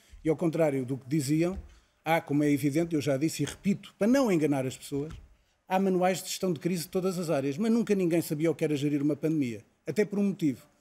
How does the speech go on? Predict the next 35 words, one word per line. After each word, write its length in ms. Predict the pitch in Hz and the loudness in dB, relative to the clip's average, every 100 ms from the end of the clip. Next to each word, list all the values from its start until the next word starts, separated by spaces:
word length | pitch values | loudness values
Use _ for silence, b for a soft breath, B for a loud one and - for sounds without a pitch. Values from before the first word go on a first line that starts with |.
| b b b - | b b b -10
Aquele 280 | 147 127 151 | -6 -2 0
jovem 500 | 135 175 143 151 151 | 2 2 2 2 2
assessor 440 | 147 - 170 156 131 117 123 | 2 0 2 2 2 -6 -12
do 140 | 127 143 | -6 -2
Hospital 400 | 151 151 143 143 | -2 -2 0 -2
de 80 | - | 0
São 140 | 151 | -2
João, 420 | 127 165 175 185 b b b b _ | 0 0 0 -2 b b b b _
eh, 440 | 160 160 151 143 135 | 2 4 4 2 0
deve 300 | 127 175 - | 2 2 2
saber, 360 | 170 156 156 | 0 2 2
até 200 | 143 156 | 2 0
pela 260 | 135 156 147 | 0 0 0
sua 420 | - 202 175 139 | 0 0 2 0
decisão 460 | 120 - 151 151 151 | -2 -4 -2 0 0
diária, 500 | 143 147 147 160 175 b b b b - | 2 2 2 -2 -6 b b b b -6
que 380 | 190 180 180 180 | 0 2 2 0
o 120 | 160 | 2
mais 260 | 190 190 | 4 2
importante 500 | 185 160 - 190 165 | 2 -2 -2 -2 0
na 100 | 180 175 | 0 2
comunicação 600 | 175 170 180 - 170 185 | 0 2 0 0 2 2
não 180 | 185 160 | 2 2
vem 140 | 180 | 2
nos 120 | 170 | 2
manuais, 440 | 160 170 175 131 127 _ _ _ _ _ | 2 2 0 -2 -8 _ _ _ _ _
que 120 | 165 | 0
é 40 | 143 | 2
gerir 380 | 139 151 165 - | 2 2 0 -2
o 60 | 135 | -6
bom 220 | 127 156 | 0 0
senso, 480 | - 135 120 - - _ _ - | 0 -6 -8 -10 -20 _ _ -4
tanto 180 | 185 170 | -2 -2
na 100 | 180 | -4
decisão 520 | - 180 156 175 | -4 -2 0 -2